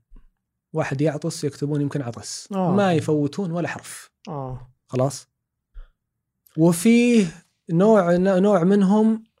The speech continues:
Speaker 1: يجيبون له ملخص لل-، لل-، للمرافعة
Speaker 2: جميل.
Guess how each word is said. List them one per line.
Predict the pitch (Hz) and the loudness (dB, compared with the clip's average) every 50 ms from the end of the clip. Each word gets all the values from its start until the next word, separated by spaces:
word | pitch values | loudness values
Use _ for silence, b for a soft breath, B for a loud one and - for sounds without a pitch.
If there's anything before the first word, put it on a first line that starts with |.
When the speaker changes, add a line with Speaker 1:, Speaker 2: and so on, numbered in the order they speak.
| _ _ _ _ _ _ _ _ - _ _ _ _ _ _ - | _ _ _ _ _ _ _ _ -20 _ _ _ _ _ _ -6
Speaker 1:
يجيبون | 185 170 165 160 156 143 170 180 170 196 196 196 | -2 2 2 2 2 4 2 2 4 4 4 4
له | 175 151 | 2 0
ملخص | 160 160 165 165 - - - 180 175 - - - - - - _ _ _ _ _ _ _ _ _ _ _ _ _ _ _ _ _ _ _ _ _ _ _ _ _ _ _ _ _ _ - | 0 0 0 0 -2 -4 -6 -4 -4 -4 -6 -8 -8 -10 -14 _ _ _ _ _ _ _ _ _ _ _ _ _ _ _ _ _ _ _ _ _ _ _ _ _ _ _ _ _ _ -12
لل-، | - 143 139 139 139 139 131 | -6 0 2 2 2 4 2
لل-، | 131 123 120 123 120 117 | 2 0 0 0 -2 -2
للمرافعة | 117 117 113 117 123 127 131 151 170 165 - 170 165 170 190 - - _ _ | -2 -2 -2 -2 0 4 6 6 6 6 4 2 2 2 0 0 -4 _ _
Speaker 2:
جميل. | - 151 143 139 135 127 120 | -6 -4 -4 -2 -4 -4 -6